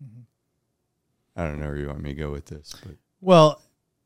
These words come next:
Speaker 1: I think the, the thing that stuck out in my mind was the cell phones were constantly under attack.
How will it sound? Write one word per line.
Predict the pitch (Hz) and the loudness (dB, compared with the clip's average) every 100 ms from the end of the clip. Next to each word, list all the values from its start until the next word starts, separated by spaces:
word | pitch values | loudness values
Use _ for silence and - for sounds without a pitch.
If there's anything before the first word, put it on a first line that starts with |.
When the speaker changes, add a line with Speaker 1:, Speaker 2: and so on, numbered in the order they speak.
| _ | _
Speaker 1:
I | 156 | -4
think | 143 170 - - | 2 2 0 -12
the, | 151 151 131 131 127 123 120 123 139 - - 147 | -12 -10 -6 0 2 2 0 -4 -8 -14 -20 -12
the | 131 | -10
thing | - 151 | 0 0
that | 131 | 0
stuck | - 143 | -4 -2
out | 131 | -4
in | 123 | -4
my | 123 | -4
mind | 123 120 120 | -4 -4 -6
was | 117 123 120 117 - | -8 -6 -6 -6 -8
the | - 123 123 120 | -6 -6 -6 -6
cell | 127 160 151 | 0 2 2
phones | 131 117 117 - | -2 -6 -6 -8
were | 151 135 123 123 117 | -8 -6 -4 -4 -6
constantly | - 127 135 131 127 | -4 -4 -4 -8 -8
under | 123 123 | -8 -10
attack. | 127 123 123 127 | -8 -10 -10 -16